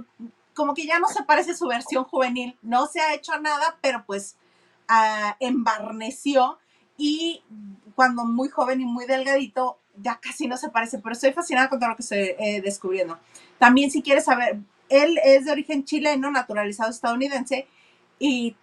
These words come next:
pues para seguir con la onda de los latinos, Eva Longoria también va a estar, este, en la conducción. Y ya de los demás, este, pues va a estar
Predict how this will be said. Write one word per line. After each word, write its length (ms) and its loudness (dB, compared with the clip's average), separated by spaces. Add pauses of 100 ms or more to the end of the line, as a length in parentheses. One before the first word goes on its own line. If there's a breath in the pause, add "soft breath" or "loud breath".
pues 300 -6
para 160 8
seguir 260 0
con 160 2
la 80 10
onda 180 4
de 120 0
los 140 -4
latinos, 500 -2
Eva 180 0
Longoria 420 -4
también 280 -4
va 60 -4
a 40 -6
estar, 360 2
este, 520 -6
en 60 -6
la 120 -2
conducción. 560 -4 (460 soft breath)
Y 120 -4
ya 100 6 (160)
de 80 2
los 120 0
demás, 340 0
este, 1000 -2 (1080)
pues 220 2
va 60 -2
a 40 0
estar 520 2